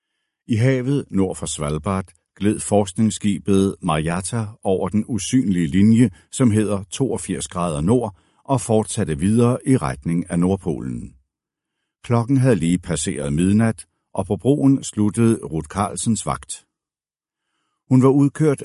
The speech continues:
efter et langt vagtskifte, men vidste, at hun ikke ville kunne falde i søvn. Hun var afhængig af at gå en aftentur. Det faste mandskab lå af hendes uvane fra landjorden.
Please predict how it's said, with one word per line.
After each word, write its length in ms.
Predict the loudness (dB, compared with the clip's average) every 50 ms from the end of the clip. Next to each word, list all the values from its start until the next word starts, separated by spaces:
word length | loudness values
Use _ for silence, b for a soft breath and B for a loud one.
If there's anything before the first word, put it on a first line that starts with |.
| -4 -2
efter 280 | -2 -2 0 -2 -4
et 120 | -4 -2 -4
langt 300 | -6 -6 -6 -8 -4 -2
vagtskifte, 680 | -2 -2 -2 -8 -8 -6 -6 -6 -6 -8 -10 -12 -12 -14 _ _ -2
men 220 | 0 2 2 4
vidste, 360 | 2 2 2 0 -4 -8 -8 -8 -8
at 100 | -6 -4
hun 160 | -2 -4 0
ikke 200 | -2 -2 -2 0
ville 160 | -2 -2 -2
kunne 260 | -2 0 0 0 0 2
falde 260 | 0 -2 -2 0 -2
i 40 | -4
søvn. 420 | -4 -4 -4 -6 -6 -12 -16 -20 _ _ _ _ _ _ _ _ _ _ _ _ _ _ _ _
Hun 140 | 4 4 4
var 120 | 6 4 4
afhængig 580 | 2 2 2 4 2 2 4 2 0 0 0
af 120 | -2 -4 -4
at 80 | -2
gå 160 | -4 -2 -2
en 100 | -2 -2
aftentur. 760 | -2 -4 -6 -6 -4 -6 -6 -6 -6 -8 -10 -12 -12 -18 -20 _ _ _ _ _ _ _ _ _ _ _ _ _ _ _ _ _
Det 100 | -8 -6
faste 360 | -2 0 0 0 0 -2 0
mandskab 520 | 2 2 2 0 0 -2 -4 -4 -4 -2 -2
lå 240 | -2 0 0 -2
af 60 | -2 0
hendes 320 | 0 0 0 0 -2 -2
uvane 540 | 0 2 2 4 4 4 4 4 2 2 0
fra 180 | -4 -2 -2
landjorden. 640 | 0 0 0 -2 -2 -2 -2 -4 -6 -10 -12 -12 -14